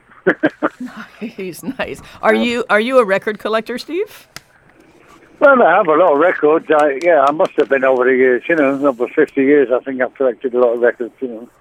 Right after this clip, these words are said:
Speaker 2: And you still have them? You still have your vinyl?
Speaker 1: I still have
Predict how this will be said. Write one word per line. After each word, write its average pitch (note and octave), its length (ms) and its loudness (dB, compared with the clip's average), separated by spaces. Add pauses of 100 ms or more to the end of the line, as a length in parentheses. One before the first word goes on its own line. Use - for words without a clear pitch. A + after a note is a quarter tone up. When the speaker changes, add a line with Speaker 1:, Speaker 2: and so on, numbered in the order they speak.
(340)
Speaker 2:
And A3+ 180 0
you G#3+ 40 -4
still G#3 300 -2
have F3+ 240 2
them? A3 240 -6
You G3+ 80 -8
still F#3+ 180 -6
have F3+ 160 -6
your F3+ 80 -6
vinyl? F3 400 -6 (140)
Speaker 1:
I F#3+ 320 4
still G#3+ 240 4
have G3 220 2